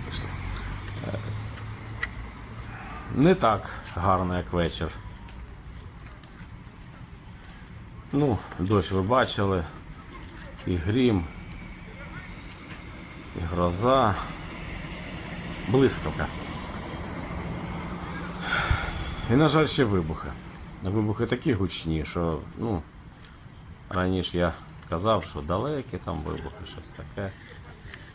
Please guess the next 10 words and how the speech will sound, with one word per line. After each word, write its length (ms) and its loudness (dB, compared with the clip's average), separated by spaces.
А 140 -2
сьогодні 520 4
прям 280 4
так 220 2
бахало, 520 4
що... 280 4
що 120 8
дуже 340 8
сильно 380 2
бахало. 500 -2